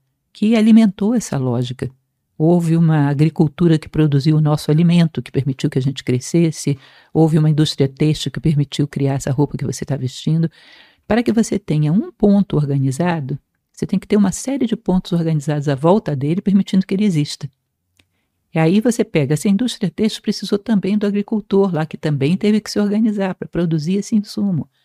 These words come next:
E esse agricultor exigiu uma monte de coisas pra mantê-lo vivo,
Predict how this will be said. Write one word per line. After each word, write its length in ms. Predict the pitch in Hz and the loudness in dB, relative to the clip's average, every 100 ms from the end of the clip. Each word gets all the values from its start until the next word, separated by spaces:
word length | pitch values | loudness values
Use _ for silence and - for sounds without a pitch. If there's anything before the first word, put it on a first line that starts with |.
| _ _ | _ _
E 60 | 160 | 0
esse 140 | 170 | 2
agricultor 520 | 196 214 214 196 208 | 2 0 0 -2 0
exigiu 380 | 226 208 196 208 | 0 0 0 0
uma 140 | 208 196 | 0 2
monte 360 | 202 254 - | 2 2 -2
de 120 | 202 | -12
coisas 320 | - 214 220 - | -2 0 0 0
pra 100 | 185 | 0
mantê-lo 380 | 175 - 165 | 0 0 -2
vivo, 400 | 131 151 190 143 | 0 0 2 0